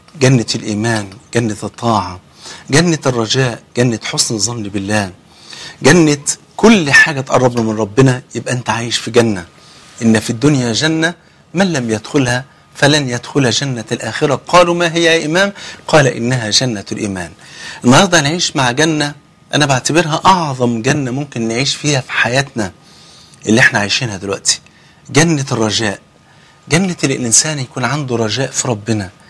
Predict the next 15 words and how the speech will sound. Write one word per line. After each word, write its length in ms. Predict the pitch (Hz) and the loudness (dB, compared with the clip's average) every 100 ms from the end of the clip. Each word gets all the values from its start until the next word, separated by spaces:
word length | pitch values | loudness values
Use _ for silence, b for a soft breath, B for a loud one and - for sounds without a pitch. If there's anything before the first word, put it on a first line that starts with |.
| b b b - | b b b -4
إن 120 | 117 | 0
الإنسان 420 | 113 120 - 165 | 0 0 -2 -2
يكون 200 | 156 135 | -4 -2
عنده 260 | 123 151 127 | -2 0 -2
حسن 320 | - 190 147 | -4 -4 -2
ظن 240 | 117 139 139 | -2 -2 -4
بالله 480 | 110 110 110 120 - b b | -2 0 2 0 -2 b b
سبحانه 380 | - 123 139 110 | -2 0 0 -2
وتعالى. 320 | - 90 85 - - B B B | -4 -4 -4 -14 -20 B B B
عايز 220 | 165 175 | 2 4
أبدأ 240 | 175 156 - | 2 0 0
حديث 420 | - 135 147 - | 2 2 0 -4
النهاردة 340 | 120 131 143 117 | 0 0 0 2
معاكم 400 | 120 143 139 117 | 2 0 -2 0
بحديث 600 | - 117 120 147 - | 2 2 2 2 2